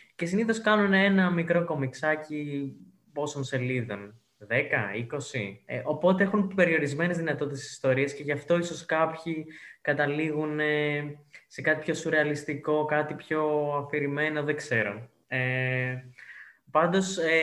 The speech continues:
εγώ προσωπικά είμαι αισιόδοξος. Ε, γίνονται κινήσεις. Και τα cons έχουν βοηθήσει πολύ, το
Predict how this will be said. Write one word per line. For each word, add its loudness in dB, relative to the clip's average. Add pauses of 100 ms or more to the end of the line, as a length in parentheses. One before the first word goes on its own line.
(140)
εγώ 2
προσωπικά -4
είμαι -2
αισιόδοξος. -4
Ε, -10
γίνονται -4
κινήσεις. -6 (280)
Και 0
τα 2
cons 0
έχουν -4
βοηθήσει -4
πολύ, -6
το -6